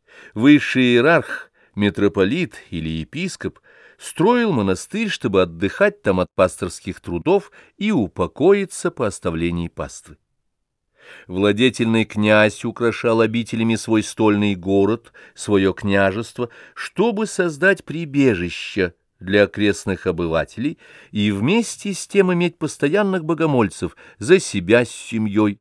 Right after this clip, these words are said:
и за своих родителей, иногда руководясь при этом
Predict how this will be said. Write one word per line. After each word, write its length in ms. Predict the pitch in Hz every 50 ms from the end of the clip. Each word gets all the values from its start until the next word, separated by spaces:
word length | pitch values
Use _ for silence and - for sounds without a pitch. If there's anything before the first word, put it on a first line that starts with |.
| _ _ _ _ _ _ _ _ _ _ _ _ _ _ _ _ _ _ _ _ _ - - - - _ _
и 120 | 190 220
за 140 | 220 165 127
своих 440 | 101 - - 104 98 95 90 - -
родителей, 840 | 87 92 87 80 80 92 127 175 160 - 151 151 143 143 135 - _ _ _ _ _ _ _ - - - - -
иногда 640 | 110 110 110 113 117 113 107 107 120 123 123 120
руководясь 640 | 110 104 92 - 107 104 104 98 104 117 117 107 - -
при 220 | - 101 92 101
этом 340 | 120 127 120 - 104 90